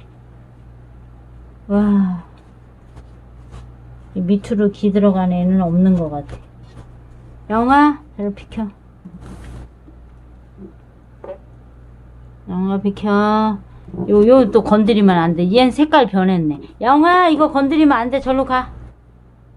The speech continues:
얘는 이렇게 이제, 어, 갈색형처럼 변했는데 원래 초록색이 돼야 되는 거 아닌가? 아, 주위에 이 유리 투명한 색을, 보색을 띄우기 위해서 이렇게 변했나 보다.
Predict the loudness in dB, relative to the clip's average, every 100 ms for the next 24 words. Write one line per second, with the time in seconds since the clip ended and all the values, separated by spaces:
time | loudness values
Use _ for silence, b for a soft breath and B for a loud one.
0 | -20 -20 -12 -4 -2 0 0 0 -2 -2
1 | -2 0 -2 -2 -10 -20 -20 -20 -20 -10
2 | -6 -6 -4 -4 -2 -2 -2 2 2 2
3 | 0 2 2 2 4 4 4 4 0 -2
4 | -2 -2 -2 0 2 2 2 0 0 0
5 | 0 -2 0 2 2 2 0 -2 -8 B
6 | B B -12 -4 0 4 4 4 4 4
7 | 4 2 0 0 0 0 0 0 0 4
8 | 4 6 4 2 -4 -6 -4 -4 -2 -2
9 | -2 -4 -14 B B B B -2 2 4
10 | 4 2 0 -4 -4 -2 -2 -2 -4 0
11 | 2 2 2 0 2 0 0 -4 -2 0
12 | 2 2 0 -4 -8 -10 -10